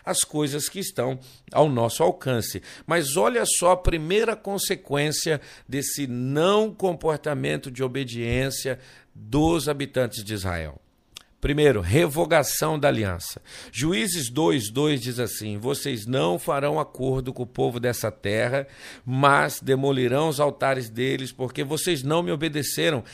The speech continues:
Essa era a minha palavra. Portanto, agora lhes digo que não os expulsarei da presença de vocês. Eles serão seus adversários e os deuses deles serão uma armadilha para vocês." Olha que coisa. A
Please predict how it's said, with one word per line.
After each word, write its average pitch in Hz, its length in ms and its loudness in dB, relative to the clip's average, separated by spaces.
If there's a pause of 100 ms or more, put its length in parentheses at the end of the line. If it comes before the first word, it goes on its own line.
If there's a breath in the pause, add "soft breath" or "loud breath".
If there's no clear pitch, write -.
(160 loud breath)
Essa 160 300 2
era 165 100 0
a 151 60 -2
minha 156 180 0
palavra. 135 640 2 (240 loud breath)
Portanto, 165 800 0
agora 135 500 2
lhes 147 300 0
digo 151 340 -4
que 156 160 -12
não 160 300 4
os 185 100 0
expulsarei 165 580 -4
da 151 120 -2
presença 147 500 -2
de 139 100 -6
vocês. 131 640 -4 (320 loud breath)
Eles 151 300 2
serão 131 280 2
seus 180 360 2
adversários 156 880 2 (200 loud breath)
e 135 120 0
os 123 160 2
deuses 170 480 6
deles 147 380 0
serão 123 200 0
uma 123 160 0
armadilha 117 460 0
para 107 160 4
vocês." 98 440 -8 (200 soft breath)
Olha 196 160 2
que 180 120 -14
coisa. 165 460 -6 (800 loud breath)
A 143 380 6